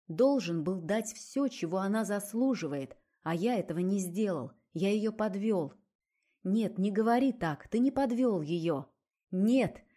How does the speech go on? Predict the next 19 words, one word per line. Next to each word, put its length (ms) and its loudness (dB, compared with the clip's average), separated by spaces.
вскрикивает 680 0
он 200 2
так 260 -4
яростно, 580 -2
что 200 -4
я 220 0
аж 160 -6
подпрыгиваю. 840 0
«Я 200 -2
подвёл 500 2
её 360 2
во 160 2
всём! 500 -2
Я 200 0
хотел 400 0
для 180 0
неё 280 4
лучшей 520 0
жизни, 500 -2